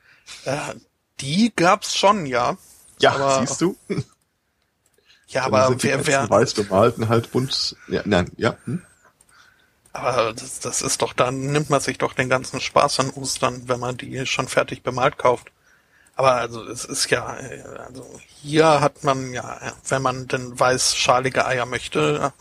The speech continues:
Speaker 1: eigentlich keine Probleme, die auch zu bekommen. Und in Belgien war das halt, äh, nahezu unmöglich, weil alle Eier braun waren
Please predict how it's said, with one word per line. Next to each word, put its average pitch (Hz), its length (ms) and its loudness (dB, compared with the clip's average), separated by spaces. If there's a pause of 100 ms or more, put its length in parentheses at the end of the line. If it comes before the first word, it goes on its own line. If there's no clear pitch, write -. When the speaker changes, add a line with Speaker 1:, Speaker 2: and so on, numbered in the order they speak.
Speaker 1:
eigentlich 139 380 -4
keine 135 240 -2
Probleme, 135 440 -6
die 127 140 -2
auch 127 120 -2
zu 131 120 -10
bekommen. 139 360 0 (1000)
Und 131 180 -6
in 123 260 -10 (100)
Belgien 139 420 -2
war 151 140 6
das 143 240 -2
halt, 139 220 0
äh, 131 140 -4
nahezu 143 560 0
unmöglich, 156 680 -2 (200)
weil 131 380 -6
alle 147 260 0
Eier 156 260 4
braun 151 420 2
waren 123 220 2